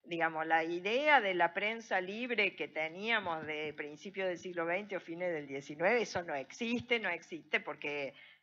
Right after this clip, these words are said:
eh, hay otros criterios para diseñar la noticia, porque las empresas son empresas, no el diario que, que buscaba la libertad de expresión de antes. Entonces,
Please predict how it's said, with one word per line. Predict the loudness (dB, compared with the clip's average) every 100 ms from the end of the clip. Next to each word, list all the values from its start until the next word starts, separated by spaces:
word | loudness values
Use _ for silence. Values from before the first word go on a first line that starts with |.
| -4
eh, | -2 0 -2 -6 -10 -14 -4 0
hay | 2 2
otros | 0 -4
criterios | -6 -4 -2 0 -2
para | -2 -2 0 -2 -6 -20 -20 -20
diseñar | -18 -8 -6 -4 -2
la | -2
noticia, | -2 -6 -8 -2 0
porque | 0 0 2
las | 2
empresas | 0 -6 -2 0 0 -2
son | -4 -6
empresas, | -8 2 4 4 0 -4 -4 -4
no | -6 -4 -4
el | -4 -6
diario | -2 0 0 -2 -8
que, | -12 -18 -18 -20 _
que | -20
buscaba | -18 -8 -6 -4
la | -6
libertad | -8 -10 -8
de | -8
expresión | -8 -12 -8 0 2 2 0
de | 2
antes. | 2 2 -2 -8 -10 -18 -20 -14
Entonces, | -12 -6 -6 -4 -6